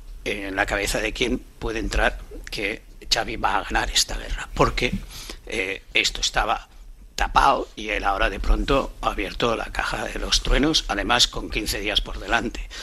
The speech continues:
O sea, es decir, es evidente que las caricias que le ha hecho, que le han hecho los medios de comunicación a Xavi, a su fútbol,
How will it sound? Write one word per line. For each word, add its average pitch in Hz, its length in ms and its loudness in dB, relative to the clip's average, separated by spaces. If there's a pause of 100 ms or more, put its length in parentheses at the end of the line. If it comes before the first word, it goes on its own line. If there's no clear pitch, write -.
(220)
O - 20 -2
sea, 90 160 -2
es 87 80 -2
decir, 104 320 -2 (220)
es 104 260 4
evidente 104 580 -2 (320)
que 90 400 -4
las 98 220 4
caricias 101 640 2
que - 240 -10
le 101 140 0
ha 101 80 4
hecho, 104 560 -2
que - 120 -2
le 110 60 -4
han 104 80 -2
hecho - 220 4
los 95 160 -4
medios 107 180 -2
de 98 80 -2
comunicación 95 480 -6
a 110 100 -6
Xavi, 104 340 2
a 117 60 0
su - 140 0
fútbol, 104 420 -4